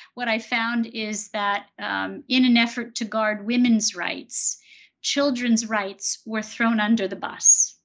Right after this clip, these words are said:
<laughs> And on the right, however, they supported the idea, uh, of, as you say, the right has really come out, you know, for family and, and traditional values and, and, uh, and nurturing is a good thing. So I found myself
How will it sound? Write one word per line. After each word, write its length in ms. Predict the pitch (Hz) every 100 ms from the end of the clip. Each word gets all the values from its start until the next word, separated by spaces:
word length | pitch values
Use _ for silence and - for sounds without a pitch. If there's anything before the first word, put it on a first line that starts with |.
| 311
<laughs> 80 | 269 - - - - 339 - -
And 320 | 226 233 233 233 - _ -
on 120 | 240
the 100 | 240
right, 400 | 233 302 403 226
however, 520 | - 233 202 190 190 220
they 220 | 220 254
supported 680 | 262 262 - - 233 208 190
the 140 | 202
idea, 580 | 190 185 185 190 180 - -
uh, 220 | 190 180 -
of, 280 | 185 175 180
as 180 | 196 196
you 80 | 240
say, 280 | 233 190
the 140 | 180 185
right 300 | 185 208 226
has 200 | 202 -
really 280 | 202 196 185
come 320 | - 220 214
out, 260 | 190 180
you 80 | 214
know, 120 | 190
for 260 | 180 - 185
family 680 | - - 208 208 202 180 175
and, 180 | 170 175 - - - _
and 160 | 220 220
traditional 520 | 233 226 233 233 208
values 720 | 202 190 190 190 190 185 185
and, 320 | 175 175 180 -
and, 340 | 180 180 180
uh, 280 | 180 175 170
and 240 | - 190 190
nurturing 440 | 214 214 220 202
is 120 | 190
a 60 | 196
good 240 | 190 180
thing. 320 | - 165 269 - - - -
So 260 | - 240 -
I 180 | 262
found 380 | 311 - 285 349
myself 500 | 269 202 - 202 196